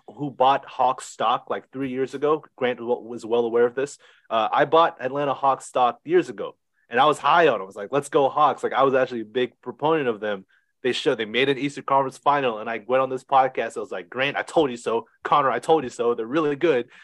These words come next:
And now I, I, I feel like I held on to my Hawks stock for a little too long. Uh, but they're still in the play-in conversation. They're eighth right now in the Eastern Conference.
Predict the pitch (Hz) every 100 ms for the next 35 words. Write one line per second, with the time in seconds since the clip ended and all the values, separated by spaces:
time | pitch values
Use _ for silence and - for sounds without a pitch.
0 | _ _ 139 131 127 117 120 135 131 127
1 | 113 123 - 117 110 - - 139 127 113
2 | 131 123 123 120 117 104 113 110 - 113
3 | 107 - 110 104 113 110 127 117 117 113
4 | 107 101 _ _ _ _ - 104 101 98
5 | 92 - 254 127 - 120 147 156 - 160
6 | 180 180 - 160 208 208 190 175 196 190
7 | 190 180 170 160 147 151 160 147 139 156
8 | 156 143 139 135 120 123 - 110 131 135
9 | 131 117 _